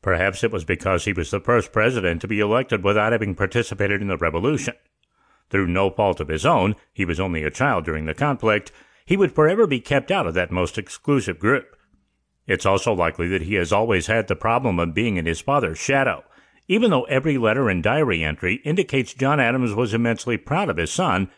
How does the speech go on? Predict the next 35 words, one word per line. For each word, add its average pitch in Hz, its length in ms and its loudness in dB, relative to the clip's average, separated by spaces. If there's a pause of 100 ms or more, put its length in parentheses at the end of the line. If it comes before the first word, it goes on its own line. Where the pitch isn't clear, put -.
(180)
and 120 240 0
worked 123 180 2
very 104 260 0
hard 104 260 0
to 98 60 2
promote 110 360 0
his 95 160 -2
political 104 500 0
career. 104 440 -2 (1800)
American 87 480 2
Legends, - 520 -2 (180)
The 120 120 4
Life 180 240 2
of 104 140 -2
John 98 240 -2
Quincy 101 400 -2
Adams, 104 460 -4 (340)
chronicles 185 420 2
the 113 140 0
amazing 98 480 0
life 101 300 0
and 101 140 -2
career 120 300 0
of 82 100 -2
the 95 100 0
distinguished 95 560 -2
politician 110 600 0
and 90 100 0
diplomat, 98 640 -2 (380)
analyzing 95 580 0
his 90 240 -2
record 139 320 0
and 127 240 0
unshakable 110 560 0
beliefs. 90 600 -2